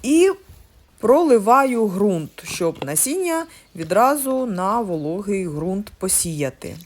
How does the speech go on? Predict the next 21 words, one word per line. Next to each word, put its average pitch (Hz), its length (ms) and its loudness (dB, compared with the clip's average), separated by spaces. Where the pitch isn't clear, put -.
Хоча 190 280 0
в 185 40 -2
нас 175 500 -2
попереду 160 840 -2
і 143 240 -8
кожного 147 480 -6
дня 147 260 -6
потрошку - 580 -10
дощить, 254 580 -2
і 151 40 -6
ще 254 240 -4
будуть 240 400 -6
дощі. 202 520 -2
Але 208 140 4
поливаю, 220 580 2
тому 202 260 0
що 175 260 -4
тут 185 240 -6
діляночку 165 540 -4
під 175 180 -8
нахилом 330 580 0